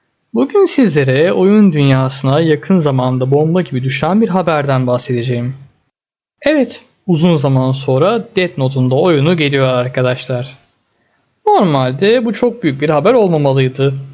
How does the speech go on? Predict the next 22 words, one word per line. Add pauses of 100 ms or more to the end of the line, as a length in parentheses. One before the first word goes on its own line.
(220)
Çünkü
anime
tarzı
oyunlara
aslında
pek
yabancı
değiliz. (520)
Shingeki
no
Kyojin,
One
Piece,
Steins
Gate,
Digimon,
Naruto (280)
ve
artık
kaçıncısının
çıktığını
sayamadığım